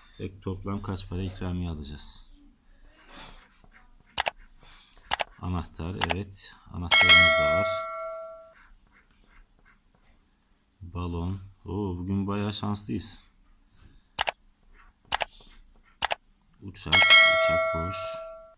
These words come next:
Yine bir tren. Tamam ya, bu, biz bugün kafadan yine bir yüz lirayı kurtardık. Son kartta yine olan oldu. Az solistler her zaman son çıktı arkadaşlar.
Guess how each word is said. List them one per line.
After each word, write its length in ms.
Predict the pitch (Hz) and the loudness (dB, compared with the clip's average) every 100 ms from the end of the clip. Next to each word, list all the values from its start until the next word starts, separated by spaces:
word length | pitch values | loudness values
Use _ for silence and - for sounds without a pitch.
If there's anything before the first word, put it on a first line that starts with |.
| _ _ _ _ _ - - _ - - - _ _ _ _ _ - - _ _ | _ _ _ _ _ -20 -20 _ -20 -20 -20 _ _ _ _ _ -20 -20 _ _
Yine 260 | 95 92 90 | -8 -6 -6
bir 120 | 85 | -8
tren. 400 | - 78 82 104 101 _ _ _ _ _ _ _ _ _ _ _ _ _ | -10 -8 -8 -10 -14 _ _ _ _ _ _ _ _ _ _ _ _ _
Tamam 280 | - 131 90 | -6 -2 0
ya, 180 | 107 101 | 0 -2
bu, 120 | 101 110 | -4 -6
biz 220 | 98 98 | -8 -6
bugün 160 | 104 104 | -4 -4
kafadan 360 | 107 104 104 | -4 -4 -2
yine 280 | 104 104 101 | 0 2 2
bir 180 | 104 104 - _ | -2 -6 -14 _
yüz 300 | 92 101 92 | -6 -6 -4
lirayı 220 | 87 101 | -4 -4
kurtardık. 560 | 101 98 101 95 87 - | -6 -8 -6 -6 -6 -12
Son 280 | - 104 104 | -8 -4 -4
kartta 380 | - 92 - 92 | -4 -8 -6 -4
yine 160 | 87 | -2
olan 260 | 85 85 85 | -4 -4 -6
oldu. 340 | 85 95 123 - - - - - - _ _ _ _ - | -6 -6 -8 -10 -20 -20 -20 -20 -20 _ _ _ _ -10
Az 180 | 98 - | -8 -6
solistler 580 | 104 95 90 - 98 | -4 -4 -4 -6 -4
her 80 | 101 | -2
zaman 300 | 90 87 98 | -2 -2 -4
son 240 | 92 98 92 | -4 -6 -6
çıktı 320 | - - 82 | -6 -8 -12
arkadaşlar. 540 | 80 85 80 - - | -10 -10 -10 -12 -14